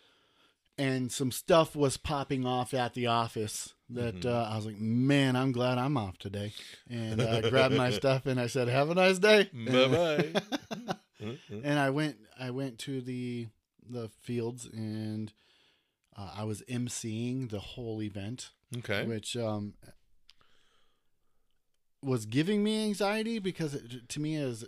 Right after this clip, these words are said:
Speaker 1: is almost like a training. But then once I was there and I was doing it, I was like, "No, this is not that
Speaker 2: It's,
Speaker 1: bad."
Speaker 2: it's,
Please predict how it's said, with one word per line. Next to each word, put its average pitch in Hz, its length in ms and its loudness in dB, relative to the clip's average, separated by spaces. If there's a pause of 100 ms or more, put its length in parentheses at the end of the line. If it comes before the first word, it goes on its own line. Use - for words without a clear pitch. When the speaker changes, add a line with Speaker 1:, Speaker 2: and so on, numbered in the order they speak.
Speaker 1:
is 123 180 -8
almost 131 400 -6
like 165 160 -8
a 180 60 -8
training. 190 560 -4
But 139 160 -2
then 143 240 -2
once 139 180 -6
I 127 160 -6
was 117 160 -6
there 127 220 -6
and 120 100 -6
I 110 40 -6
was 104 100 -10
doing 131 160 -4
it, 139 40 -4
I 139 40 -4
was 135 80 -8
like, 139 180 -8 (320)
"No, 233 160 -8
this 180 120 -12
is - 40 -18
not 160 300 -10
that - 60 -12
Speaker 2:
It's, - 60 -12
Speaker 1:
bad." 117 200 -8
Speaker 2:
it's, 104 120 -16